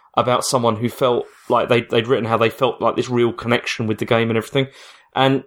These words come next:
the thing is, I'm not gonna dispute that, 'cause, but that experience wasn't mine, and that's fine. But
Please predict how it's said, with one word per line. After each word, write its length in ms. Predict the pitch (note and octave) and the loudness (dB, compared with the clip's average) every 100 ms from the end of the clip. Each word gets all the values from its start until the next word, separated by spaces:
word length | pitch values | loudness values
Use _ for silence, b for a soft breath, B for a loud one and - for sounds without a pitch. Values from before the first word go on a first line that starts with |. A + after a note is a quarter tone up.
| _ | _
the 60 | - | -2
thing 120 | E3 | 2
is, 80 | C#3+ | 4
I'm 120 | D#3 | 2
not 120 | D#3+ | 2
gonna 180 | D3 C3+ | 2 2
dispute 400 | A#2+ - B2 - | 0 0 0 2
that, 220 | A2 - | 0 0
'cause, 180 | - A2 | -2 -4
but 300 | - B2+ - - _ - | 0 0 0 -6 _ -2
that 180 | B2 - | 0 0
experience 560 | - - A#2+ A2+ - | -4 0 0 0 -2
wasn't 280 | A#2 G#2+ G#2 | -2 -2 0
mine, 320 | G#2 G2+ F#2+ _ _ | 2 2 -2 _ _
and 340 | - G#2+ G#2+ - - | 0 2 0 -4 -4
that's 240 | A#2 - | -2 -2
fine. 400 | - B2 G#2 G#2+ _ b b b b b _ | 0 2 2 -2 _ b b b b b _
But 260 | B2 A2+ | 0 2